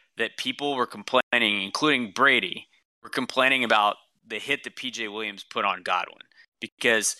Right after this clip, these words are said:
first of all, you can't hit him high, so now everyone's hitting him low. You can't blame the defender. Like, that's tho-, those are the rules. It's a clean hit per the rules. So, like,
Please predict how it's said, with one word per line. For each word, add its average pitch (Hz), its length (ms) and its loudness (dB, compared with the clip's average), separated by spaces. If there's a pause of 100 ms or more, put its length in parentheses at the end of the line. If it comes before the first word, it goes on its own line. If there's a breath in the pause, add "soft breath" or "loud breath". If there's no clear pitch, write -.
first 208 300 2
of 151 80 0
all, 131 260 6
you 123 120 -14
can't 156 200 -4
hit 156 120 -8
him 156 80 -6
high, 107 420 0
so 113 320 -6
now 117 240 0
everyone's 123 480 -4
hitting 110 180 -6
him 98 120 -18
low. 92 160 -18
You 101 80 -8
can't 135 240 -2
blame 147 180 0
the 123 80 -2
defender. 107 540 -2
Like, 98 160 -8
that's - 220 0
tho-, 110 300 0
those 117 240 0
are 135 60 -2
the 131 80 2
rules. 110 340 0
It's - 120 -2
a - 40 -6
clean 120 320 2
hit 113 280 2 (260 soft breath)
per 113 220 4
the 135 100 2
rules. 110 540 0 (240 loud breath)
So, 113 200 4
like, 101 300 6